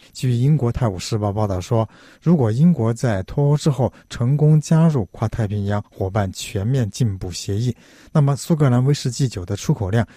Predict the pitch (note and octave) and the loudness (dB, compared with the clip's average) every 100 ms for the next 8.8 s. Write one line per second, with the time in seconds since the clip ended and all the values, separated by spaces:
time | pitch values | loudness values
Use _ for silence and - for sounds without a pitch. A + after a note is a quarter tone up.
0 | _ - B2 B2+ F#2+ D2+ B2 F2 - - | _ -2 0 0 -4 -6 -6 -6 -10 -10
1 | G#2 G2+ - A2+ F#2 D#2+ _ _ _ - | -6 -4 -2 -2 -4 -8 _ _ _ -20
2 | _ C3 A#2+ A#2+ - A#2 A#2 A#2+ B2 A#2 | _ -2 2 0 2 -2 0 0 2 2
3 | A2 B2+ G#2 - G2+ A2 - _ - - | 2 0 0 -2 -4 -4 -6 _ -6 -2
4 | A2+ - A#2 A2 A2 B2+ G#2 - - _ | -2 -4 -6 -4 0 0 0 -8 -20 _
5 | - B2+ A#2 D#3 B2+ B2+ D3+ D#3+ C#3+ G#2 | -2 0 2 2 2 2 2 2 2 0
6 | G2 C#3+ B2+ F2 F2+ F#2+ A#2+ - - _ | -2 -2 -2 -4 -4 -2 -4 -6 -20 _
7 | D#3+ F3 A2+ A2+ A2 A2 A2 - A#2+ - | 6 6 4 0 -2 -4 -4 -2 -2 0
8 | A#2+ A2 A2 A2+ - F2+ A2+ | 0 0 0 0 -4 -2 -2